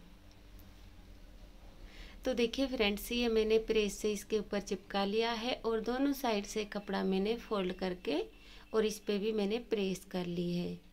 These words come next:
अब इसको हम अपनी कुर्ती के ऊपर अटैच करेंगे। तो ये हमारी कुर्ती का फ्रंट वाला भाग है। अब यहाँ पे देखिए, ये नी-, नीचे की तरफ उल्टी साइड है और ऊपर की तरफ सीधी साइड है।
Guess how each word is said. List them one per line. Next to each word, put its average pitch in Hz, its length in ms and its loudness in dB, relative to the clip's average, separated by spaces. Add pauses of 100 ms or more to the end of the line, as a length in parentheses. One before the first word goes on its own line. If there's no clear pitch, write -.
(400)
अब 247 160 4
इसको 277 280 0
हम 262 220 2
अपनी 226 360 0
कुर्ती 185 380 -4
के 180 160 -2
ऊपर 180 280 -4
अटैच 190 380 -4
करेंगे। 240 520 0 (1600)
तो 226 120 4
ये 233 200 4
हमारी 214 420 2
कुर्ती 190 440 -4
का 277 260 -4
फ्रंट 180 420 0
वाला 185 280 0
भाग 220 380 -4
है। 277 180 -2 (1500)
अब 190 240 -2
यहाँ 220 380 2
पे 247 180 0
देखिए, 254 420 0 (340)
ये 247 160 4
नी-, 226 300 -2
नीचे 226 360 2
की 277 140 0
तरफ 220 360 0
उल्टी 190 300 2
साइड 220 360 2
है 262 100 2
और - 300 -4
ऊपर 214 320 -2
की 220 180 -2
तरफ 220 300 -2
सीधी 196 400 -2
साइड 175 400 -2
है। 180 160 0